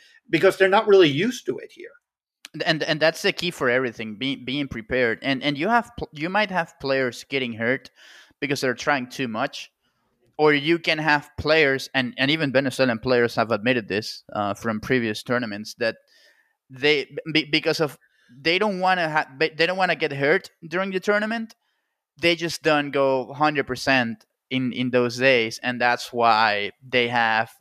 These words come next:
Speaker 2: the performance they ha-, they have, or they had in the past.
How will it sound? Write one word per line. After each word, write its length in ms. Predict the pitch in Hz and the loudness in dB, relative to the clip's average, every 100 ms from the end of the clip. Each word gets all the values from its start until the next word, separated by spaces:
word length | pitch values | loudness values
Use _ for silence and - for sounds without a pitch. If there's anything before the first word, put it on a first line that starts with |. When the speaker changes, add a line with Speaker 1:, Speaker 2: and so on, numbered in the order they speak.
| _ _ - | _ _ -10
Speaker 2:
the 480 | - 113 104 104 104 - _ _ _ | -2 2 2 0 -4 -12 _ _ _
performance 580 | - 131 135 135 131 113 | -2 0 2 0 0 -6
they 160 | 113 107 | -6 -8
ha-, 140 | 101 107 | -8 -8
they 160 | 104 | -8
have, 240 | 107 95 95 - | -8 -10 -14 -14
or 280 | 104 120 120 | -6 -4 -2
they 160 | 117 | -4
had 160 | 117 117 | -2 -4
in 100 | 104 | -4
the 100 | 101 | -10
past. 480 | 131 92 87 - | -10 -10 -12 -20